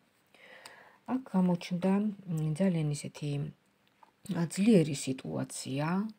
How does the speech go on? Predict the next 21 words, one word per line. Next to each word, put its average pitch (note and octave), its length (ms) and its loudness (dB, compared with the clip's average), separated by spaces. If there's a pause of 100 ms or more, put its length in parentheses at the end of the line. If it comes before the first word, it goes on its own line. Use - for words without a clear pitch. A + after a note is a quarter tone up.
(600)
ძლიერი D#3 360 -6
სიტუაცია, E3 560 -6
რომელიც F#3 420 0
გელით D3+ 520 -6
თქვენ, C#3 360 -8 (480)
ან G#3+ 120 2
ძლიერი F3+ 440 4
მამაკაცი. D3+ 800 -2 (1200)
ძლიერი D#3+ 420 -6
მამაკაცი, D#3 680 -8
რომელიც F3 440 -6
რაღაც E3+ 260 -8
თავის E3+ 320 -8
სათქმელს G3 580 -4
იტყვის. - 540 -8 (1400)
სიტუაცია. - 920 -10 (1000)
აჰა, E3+ 400 -4 (600)
დაფარული, F#3 640 0
რაც F#3 300 0
არ D3+ 260 -2
იცით. - 400 -10